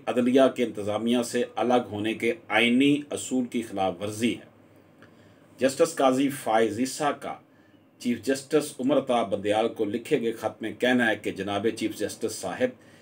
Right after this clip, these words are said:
ये खत लिखते हुए मैंने दो मरतबा सोचा, ताहम आइन के आर्टिकल एक सौ पचहत्तर बटा तीन और एक सौ अस्सी में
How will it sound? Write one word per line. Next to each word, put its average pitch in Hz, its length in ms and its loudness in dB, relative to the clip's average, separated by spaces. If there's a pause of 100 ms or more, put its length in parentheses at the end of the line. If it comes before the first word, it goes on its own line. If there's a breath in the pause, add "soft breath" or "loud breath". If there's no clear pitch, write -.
(160 loud breath)
ये 117 120 2
खत 127 280 0
लिखते 117 280 -2
हुए 127 160 8
मैंने 117 220 2
दो 107 260 6
मरतबा 104 380 4
सोचा, - 380 -10 (540 soft breath)
ताहम 143 380 4 (120)
आइन 143 340 6
के 147 120 2
आर्टिकल 127 520 2 (120)
एक 113 180 -2
सौ - 140 -8
पचहत्तर 113 440 0
बटा 104 260 -4 (140)
तीन 123 240 4
और 107 260 0
एक 113 140 0
सौ - 140 -10
अस्सी 127 320 -2
में 113 240 -4